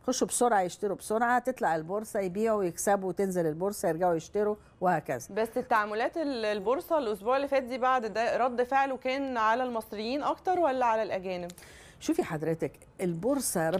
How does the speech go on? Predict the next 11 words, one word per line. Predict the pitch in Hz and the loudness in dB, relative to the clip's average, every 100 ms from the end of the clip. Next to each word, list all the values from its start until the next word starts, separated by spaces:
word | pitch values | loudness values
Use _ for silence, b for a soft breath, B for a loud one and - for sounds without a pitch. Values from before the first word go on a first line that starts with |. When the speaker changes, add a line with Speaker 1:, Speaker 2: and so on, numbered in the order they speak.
| 196 | 2
Speaker 1:
مصري | 269 - 165 | 0 -2 -6
أو | - 160 | -2 -2
أجنبي، | - 165 190 226 214 165 | 0 0 2 2 2 0
المهم | 170 220 247 | 0 2 2
يكون | 175 226 233 | 0 -4 -6
شخص | - 226 - | -4 -6 -6
فاهم | 165 196 202 156 | -2 0 0 0
هو | 143 | 0
بيعمل | 156 143 127 127 | 0 0 -2 -8
إيه. | 120 117 | -10 -8
Speaker 2:
مم. | 202 202 | -6 -6